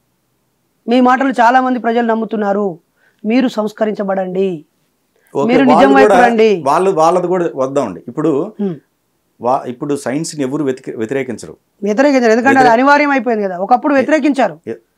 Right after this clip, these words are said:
Speaker 1: అడుగు అడుగున వ్యతిరేకించి అడ్డుకున్నారు, ఆపారు, తొక్కారు, కొట్టారు, చంపారు, చిత్రహింసలు పెట్టారు, అసలు సైన్స్కి అవకాశం లేకుండా చేశారు కదా ఈ మతవాదులు.
Speaker 2: మ్మ్.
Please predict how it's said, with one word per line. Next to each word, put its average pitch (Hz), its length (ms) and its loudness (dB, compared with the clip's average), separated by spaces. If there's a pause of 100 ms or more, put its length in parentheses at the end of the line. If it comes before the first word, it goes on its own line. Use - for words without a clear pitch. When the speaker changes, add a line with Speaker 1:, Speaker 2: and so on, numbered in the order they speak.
(300)
Speaker 1:
అడుగు 220 200 4
అడుగున 285 260 4
వ్యతిరేకించి 262 580 -2
అడ్డుకున్నారు, 220 540 0
ఆపారు, 220 440 0
తొక్కారు, 240 540 -4
కొట్టారు, 240 600 -4 (260)
చంపారు, 254 480 2
చిత్రహింసలు 277 680 0
పెట్టారు, 240 380 2 (220)
అసలు 254 240 2
సైన్స్కి 254 480 0
అవకాశం 302 440 2
లేకుండా 277 280 0
చేశారు 247 240 -2
కదా 226 140 0
ఈ 294 80 0
మతవాదులు. 262 580 0 (440)
Speaker 2:
మ్మ్. 92 300 -10